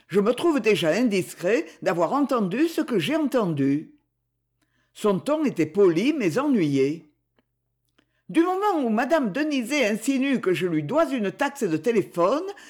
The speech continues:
c'est que j'ai téléphoné », persista Myriel,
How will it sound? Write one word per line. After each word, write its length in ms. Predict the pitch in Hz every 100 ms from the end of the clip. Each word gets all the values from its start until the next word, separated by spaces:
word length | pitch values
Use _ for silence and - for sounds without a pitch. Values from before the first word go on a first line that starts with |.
| -
c'est 180 | - 294
que 160 | 262 190
j'ai 240 | 240 359
téléphoné », 840 | 403 359 320 262 196 151 156 170 _ _ _ _
persista 520 | 269 285 311 254 220
Myriel, 640 | 165 151 147 143 190 254